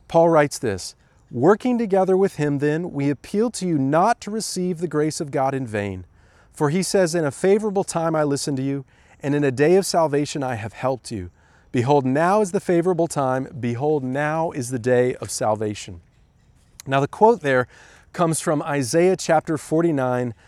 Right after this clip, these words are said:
verse eight. That quote that Paul says, "In a favorable time I listened to you, in a day of salvation I've helped you." It's from Isaiah forty-nine, verse eight. And just about any time in the New Testament that it quotes the Old Testament, you need to understand that,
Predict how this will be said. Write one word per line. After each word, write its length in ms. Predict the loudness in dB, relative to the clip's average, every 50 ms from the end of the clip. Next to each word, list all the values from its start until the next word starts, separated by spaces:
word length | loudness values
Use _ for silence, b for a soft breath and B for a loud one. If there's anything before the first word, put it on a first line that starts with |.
| b b -8
verse 420 | -2 0 2 2 2 0 -2 -8 -8 _
eight. 340 | -4 -2 -2 -2 -4 -8 b b b b b -4
That 260 | 0 0 2 0 0 b b b b _
quote 420 | -16 -8 0 4 6 6 6 4 2
that 120 | 0 -4 -2
Paul 220 | 0 0 0 2
says, 300 | 2 2 2 2 2 2
"In 100 | 0 0
a 60 | 0
favorable 520 | -2 -2 0 2 2 4 2 0 -2 -2 -2
time 220 | -2 -2 0 0
I 60 | 0
listened 240 | 0 0 -2 -2 -2
to 60 | -2 -2
you, 60 | 0
in 80 | -2
a 40 | -2
day 280 | -2 -2 0 2 2 2
of 80 | 0
salvation 420 | 0 0 0 0 0 0 -2 -2 -4
I've 140 | -6 -4 -4
helped 220 | -4 -4 -4 -4
you." 100 | -6 -6
It's 100 | -6 -4
from 140 | -4 -2 -2
Isaiah 340 | -2 -2 -2 0 0 0 0
forty-nine, 360 | 0 -2 -2 -2 -2 -4 -4
verse 240 | -4 -4 -4 -2 0
eight. 220 | 0 0 -2 b b b b b b b b b
And 100 | -4 0
just 200 | 0 0 0 0
about 200 | -2 -2 -2 -2
any 220 | -2 -2 -2 -2 -4
time 300 | -6 -6 -4 -2 -2 -2
in 80 | 0
the 60 | 0 0
New 180 | -2 -2 -4
Testament 540 | -4 -6 -6 -8 -6 -6 -8 -8 -8 -6 -6
that 100 | -6 -6
it 120 | -6 -8
quotes 320 | -4 -2 0 0 0 0 -2
the 140 | -2 0 0
Old 220 | 2 0 0 -2
Testament, 440 | -2 -4 -4 -4 -4 -8 -8 -6 -4
you 120 | -4 -4
need 100 | -2 -2
to 80 | -2 -2
understand 460 | -4 -6 -6 -4 -2 -2 0 0 -2
that, 100 | -2 -4